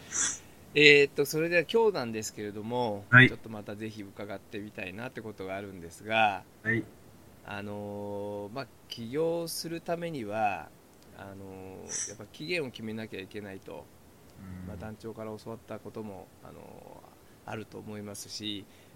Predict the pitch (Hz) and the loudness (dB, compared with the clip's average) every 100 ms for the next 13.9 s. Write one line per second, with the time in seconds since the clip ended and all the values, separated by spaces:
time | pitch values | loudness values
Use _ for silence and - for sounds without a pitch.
0 | 101 113 92 127 131 135 139 113 104 101 | -10 -10 -6 -2 0 0 -2 -4 -6 -6
1 | 101 - 117 113 110 117 110 113 113 110 | -8 -8 -6 -6 -8 -10 -8 -4 -2 0
2 | 113 113 95 85 110 107 98 104 - 110 | -2 -4 -8 -8 -10 -10 -12 -14 -12 -8
3 | 104 90 - 90 - 104 107 104 120 110 | -8 -8 -14 -16 -12 -10 -10 -8 -6 -6
4 | 101 - 110 113 123 113 107 107 104 98 | -10 -10 -12 -6 -6 -6 -10 -12 -12 -12
5 | 98 92 104 98 87 98 76 - - - | -12 -14 -16 -16 -16 -14 -14 -16 -20 -20
6 | - - - - - - - 101 92 90 | -20 -20 -20 -20 -20 -20 -20 -16 -14 -14
7 | 85 107 110 117 117 113 - 95 113 120 | -10 -4 -2 0 -2 -6 -10 -10 -8 -6
8 | 104 101 135 117 101 - 107 95 98 110 | -6 -4 -2 -2 -6 -8 -8 -8 -6 -2
9 | 113 104 104 - - - - - - - | 0 -2 -6 -16 -20 -20 -20 -20 -20 -20
10 | - - 143 107 190 175 127 120 113 107 | -20 -10 -6 -2 2 2 2 0 -2 -4
11 | - 120 147 160 160 165 170 170 147 120 | -6 0 4 4 2 -2 -2 -2 2 2
12 | - 143 151 131 110 113 113 117 113 - | 2 2 6 4 2 -4 -2 -2 -4 -6
13 | - 95 95 95 92 110 113 107 98 | -10 -6 -6 -8 -4 0 2 0 -2